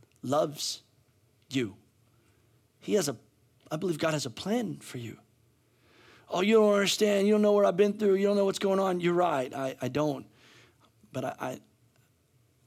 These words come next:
I know that he can do anything. And I know that he cares.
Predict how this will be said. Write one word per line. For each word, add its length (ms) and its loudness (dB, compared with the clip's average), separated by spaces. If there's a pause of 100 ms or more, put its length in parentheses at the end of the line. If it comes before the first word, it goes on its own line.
(380)
I 40 -8
know 160 -2
that 80 -4
he 100 -6
can 100 -6
do 120 -4
anything. 480 -10 (840)
And 100 -6
I 40 -8
know 180 -4
that 120 -6
he 80 -6
cares. 540 -12